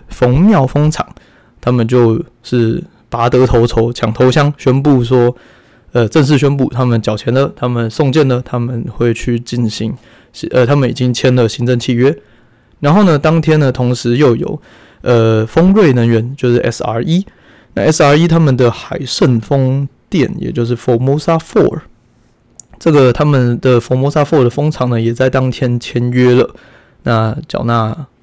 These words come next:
行政，呃，那个保证金。那刚刚讲嘛，我们总共有七家赢家，那两家签了，然后呢，两家放弃了。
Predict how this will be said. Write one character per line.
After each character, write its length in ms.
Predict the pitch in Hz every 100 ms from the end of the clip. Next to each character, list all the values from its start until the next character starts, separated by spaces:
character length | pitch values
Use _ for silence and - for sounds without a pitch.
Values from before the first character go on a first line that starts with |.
| _
行 200 | - 123
政， 180 | 123 120
呃， 240 | - 120
那 100 | 117
个 340 | 120 120 - - 170 _ _ -
保 160 | -
证 180 | - 131
金。 240 | 120 170 208 - _ _ _ _ _ -
那 380 | 180 185 170 - _ _ _ _ _
刚 140 | - 151
刚 160 | 165
讲 180 | 160 123
嘛， 160 | - - -
我 120 | 120
们 340 | 117 117 107 -
总 160 | - 113
共 100 | 131
有 80 | 110
七 240 | - 143
家 260 | 139 135 139 - _ _
赢 280 | - 117 117
家， 300 | 120 131 143 160
那 320 | 123 113 127 -
两 200 | 123 113
家 160 | 127
签 240 | 131 - 156
了， 120 | - _ _ _ _ -
然 120 | 139
后 120 | 175
呢， 180 | 202 175
两 260 | 139 113 117
家 240 | 151 151
放 220 | 147 170
弃 220 | 131 -
了。 120 | 131